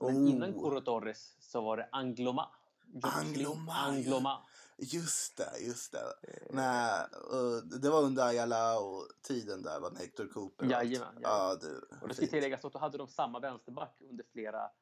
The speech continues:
Speaker 1: årsperioder, och det var ingen mindre än Amadeo Carbone.
Speaker 2: Just det, Carbone, ja.
Speaker 1: Mycket
Speaker 2: Äh,
Speaker 1: fin spelare.
Speaker 2: det är nostalgiskt. Det var rikt-,
Speaker 1: <laughs>
Speaker 2: finns många fina Valencia-namn man kan slänga fram sådär. Får se om de hittar några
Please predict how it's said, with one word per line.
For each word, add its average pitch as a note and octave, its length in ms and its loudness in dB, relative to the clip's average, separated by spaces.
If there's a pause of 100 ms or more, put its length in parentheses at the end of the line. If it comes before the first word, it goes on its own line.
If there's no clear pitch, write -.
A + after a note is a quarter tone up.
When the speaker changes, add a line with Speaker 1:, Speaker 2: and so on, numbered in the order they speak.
(340)
Speaker 1:
årsperioder, B2+ 720 -2 (100)
och A#2 100 -4
det A#2+ 80 -2
var A#2+ 320 -2
ingen A#2 260 -2
mindre A2+ 300 0
än A2+ 100 -2 (100)
Amadeo B2 540 0
Carbone. B2+ 460 -6 (520)
Speaker 2:
Just C3+ 340 -8
det, - 100 -8
Carbone, - 640 -10
ja. - 60 -18 (840)
Speaker 1:
Mycket A#2 240 -2
Speaker 2:
Äh, B2 120 6
Speaker 1:
fin - 80 -2
spelare. - 280 -6 (420)
Speaker 2:
det C3 140 0
är C3+ 80 4
nostalgiskt. C#3 760 4 (100)
Det B2 100 -2
var B2+ 240 6
rikt-, C#3+ 500 0
Speaker 1:
<laughs> - 20 -12
Speaker 2:
finns E3+ 180 0
många F3+ 320 6
fina D3 340 4
Valencia-namn C3 760 4
man A2 140 -4
kan A2 100 -4
slänga A2 280 -4
fram A2+ 360 0
sådär. G2+ 380 -2 (360)
Får C3 80 -4
se C#3+ 180 4
om C3 80 4
de B2 140 2
hittar B2 280 0
några A#2 320 2